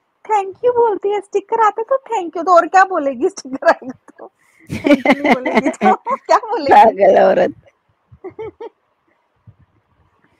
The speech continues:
Speaker 2: Thank you
Speaker 1: कहती
Speaker 2: तो
Speaker 1: है,
Speaker 2: बोलना
Speaker 1: "आप,
Speaker 2: बनता है
Speaker 1: तुम
Speaker 2: ना।
Speaker 1: तो," कहती है, "तुम तो बोलते हो ना जब sticker आता," अरे इसको भड़काने वाले भी बहुत बैठे होते हैं। एक सिर्फ वहाँ पे एक है जिस पे बहुत अक्ल है, बहुत smart है, मुझे बहुत पसंद है, वो है एके।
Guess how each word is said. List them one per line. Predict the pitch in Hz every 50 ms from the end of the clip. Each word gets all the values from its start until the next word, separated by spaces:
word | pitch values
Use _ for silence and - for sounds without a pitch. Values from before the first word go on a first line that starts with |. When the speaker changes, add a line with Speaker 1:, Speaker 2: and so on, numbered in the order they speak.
| _ _ _ _ -
Speaker 2:
Thank | 208 202 202 214 -
you | -
Speaker 1:
कहती | 254 262 254
Speaker 2:
तो | 285 277
Speaker 1:
है, | 247
Speaker 2:
बोलना | 247 233 226 220 240
Speaker 1:
"आप, | 247 233
Speaker 2:
बनता | 226 226 208 202 185 - _ 214
है | 220 214 202 185
Speaker 1:
तुम | 175 190
Speaker 2:
ना। | 220 254 349
Speaker 1:
तो," | 359 339 302 233
कहती | - - 254 _ - 269 262 - - 294
है, | 330 381 427 427
"तुम | - _ 349 339 349 349 359
तो | 370 - 403
बोलते | 392 359 320 311 311 302 359
हो | 359 392
ना | 494 571
जब | 571 605 - _
sticker | _ - 403 302 _ 349 349 359
आता," | 339 320 285 - _ -
अरे | 403 539 554 539
इसको | 440 _ - 453
भड़काने | 392 359 311 294 277 285 277 277 285 285
वाले | 285 277 277 269
भी | 254 277
बहुत | 240 240 233 226 214
बैठे | 208 214 196 185 214
होते | 226 175 170 _ -
हैं। | 170 180 _ _ _ _ _ _ _ _ _ _ _ _ _ -
एक | 330 370 403 480 494 494 _ -
सिर्फ | - 403 370 370 392 392 - 349 320
वहाँ | 311 285 285 285
पे | - 330 330
एक | - - 269 285 302 330 - -
है | 285 269 277
जिस | 262 277 -
पे | _ 302 302 - _ _ 220
बहुत | 175 233 214 214 285 294 285 -
अक्ल | 240 226 _ - 240 240 247
है, | 262
बहुत | 247 220 233 226 226 233 233 _
smart | _ 262 240 220 214 214
है, | 247 262
मुझे | 262 254 226 254
बहुत | 220 214 214 220 220 _
पसंद | - 226 220 226 220 226
है, | 247 254
वो | 240 226 220
है | 254 320 -
एके। | - 233 233 220 _ - 208 180